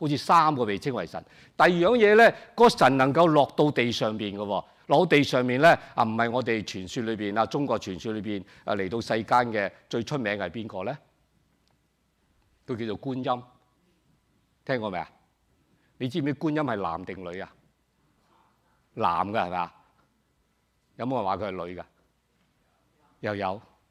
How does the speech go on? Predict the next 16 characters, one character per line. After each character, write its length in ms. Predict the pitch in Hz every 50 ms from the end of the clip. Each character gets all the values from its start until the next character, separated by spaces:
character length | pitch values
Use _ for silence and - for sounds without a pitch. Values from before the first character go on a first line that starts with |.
| _ _ _ _ _ _ _ _ _ _ _ _
所 120 | _ - 156
以 40 | 139
佢 60 | 160
係 60 | 135
又 240 | 123 117 113 110 110
男 200 | 101 80 87 98
又 180 | 107 98 95 95
女， 240 | 92 90 90 104 107 - _ _ _ _ _ _
又 100 | 104 101
不 140 | - 175
男 280 | 165 139 110 80 76 82
不 120 | 85 131
女。 140 | 120 98 87 80 78 _ _ _ _ _ _ _ _ _ _ _ _ _ - - _ _ _ _ _ _ _ _ _
至 120 | _ - 156
於 80 | 160
得 120 | 147 -